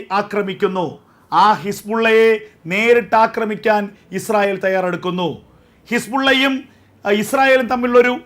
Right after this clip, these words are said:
നേരിട്ടുള്ള യുദ്ധത്തിലേക്ക് പശ്ചിമേഷ്യയിലെ സാഹചര്യങ്ങൾ മാറിയിരിക്കുന്നു. ഹിസ്ബുള്ളയ്ക്ക് പരിപൂർണമായ പിന്തുണയുമായി ലെബനോനുണ്ട്. ലെബനോനെ ആക്രമിച്ച് ഇല്ലാതാക്കുമെന്ന് ഇസ്രായേലും പ്രഖ്യാപിച്ചിരിക്കുന്നു. അപ്പോൾ പശ്ചിമേഷ്യയിൽ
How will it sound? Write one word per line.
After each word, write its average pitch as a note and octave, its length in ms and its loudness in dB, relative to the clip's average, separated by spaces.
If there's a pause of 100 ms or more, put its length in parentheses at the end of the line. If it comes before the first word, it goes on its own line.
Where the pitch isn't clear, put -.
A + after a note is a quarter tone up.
(100)
നേരിട്ടുള്ള B3 560 0 (100)
യുദ്ധത്തിലേക്ക് A#3+ 680 0 (360)
പശ്ചിമേഷ്യയിലെ G#3+ 720 -2
സാഹചര്യങ്ങൾ G#3 560 2
മാറിയിരിക്കുന്നു. G#3+ 600 2 (540)
ഹിസ്ബുള്ളയ്ക്ക് A#3 580 -2 (120)
പരിപൂർണമായ A3+ 760 2 (100)
പിന്തുണയുമായി G#3+ 720 0 (440)
ലെബനോനുണ്ട്. G#3 600 0 (520)
ലെബനോനെ A#3 480 0 (260)
ആക്രമിച്ച് A#3+ 640 -2 (460)
ഇല്ലാതാക്കുമെന്ന് A3 880 2 (180)
ഇസ്രായേലും G3 520 -4
പ്രഖ്യാപിച്ചിരിക്കുന്നു. F#3 720 -4 (340)
അപ്പോൾ A3+ 240 4 (520)
പശ്ചിമേഷ്യയിൽ A3+ 680 -2